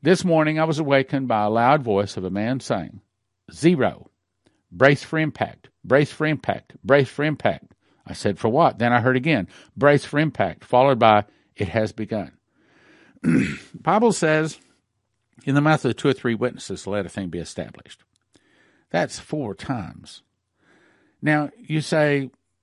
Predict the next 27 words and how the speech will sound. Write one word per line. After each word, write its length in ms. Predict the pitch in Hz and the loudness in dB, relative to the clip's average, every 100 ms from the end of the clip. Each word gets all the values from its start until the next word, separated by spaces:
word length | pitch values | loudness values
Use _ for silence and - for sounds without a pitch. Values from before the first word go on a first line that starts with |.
| _ | _
"Well, 140 | 147 151 | -6 -2
how 160 | 180 | 0
do 80 | 214 | 2
I 80 | 214 | 2
know 120 | 208 | 2
this 220 | 170 156 | 0 0
lady's 360 | 180 170 151 127 | 0 0 0 -2
really 240 | 170 151 | -2 -2
telling 400 | - 160 165 147 | -4 -2 0 -2
the 60 | 131 | -4
truth?" 400 | - 160 92 _ _ 170 - - | -4 -6 -6 _ _ 2 2 0
<clears throat> 340 | - _ _ | -12 _ _
I'll 80 | 160 | -4
tell 160 | 156 113 | 0 0
you, 240 | 98 131 - | 0 -2 0
<clears throat> 640 | - 110 - _ _ _ - | 2 2 -2 _ _ _ -8
because 420 | 127 135 120 107 | 0 2 2 0
when 120 | 110 | -6
somebody 340 | - 180 143 110 | -2 0 0 2
lies 420 | 120 143 151 127 | 4 4 4 2
about 200 | 143 139 | 0 0
the 60 | |
Holy 260 | 113 151 139 | 0 0 -2
Spirit 400 | - 147 143 - _ _ | -4 -4 -4 -8 _ _
to 100 | - | -12
that 240 | 98 143 135 | 0 0 0
degree, 440 | 127 160 165 151 | -2 0 0 -4